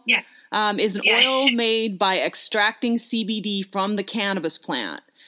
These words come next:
Speaker 2: Then they dilute it with a carrier oil, like coconut or hemp seed oil. Is that correct?
Speaker 1: Yes, and correct. And please note, I'm not a scientist here. Uh, you know, definitely, um, look at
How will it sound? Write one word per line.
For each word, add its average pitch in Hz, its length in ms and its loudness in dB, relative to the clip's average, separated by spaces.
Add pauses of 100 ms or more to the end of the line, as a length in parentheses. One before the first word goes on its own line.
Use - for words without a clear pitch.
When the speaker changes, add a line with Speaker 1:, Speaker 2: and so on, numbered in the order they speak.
Speaker 2:
Then 208 120 -2
they 208 120 0
dilute 208 500 0
it 233 140 0
with 202 140 -4
a 180 40 -6
carrier 226 500 -2
oil, 127 440 -4
like 156 140 -12
coconut 196 520 -4
or 165 80 -6
hemp 185 300 -8
seed 160 200 -4
oil. 127 260 -4
Is 143 80 -8
that 165 240 -4
correct? 165 420 -4 (120)
Speaker 1:
Yes, 202 280 0 (120)
and 233 160 -2
correct. 226 280 0
And 214 120 -8
please 285 280 0
note, 220 280 0 (320)
I'm 190 180 0
not 190 200 2
a 202 60 -4
scientist 190 760 -2
here. 170 360 -2
Uh, 165 240 0
you 180 180 -4
know, 160 280 -4
definitely, 202 720 0 (360)
um, 175 480 -2 (580)
look 226 420 -2
at 208 260 0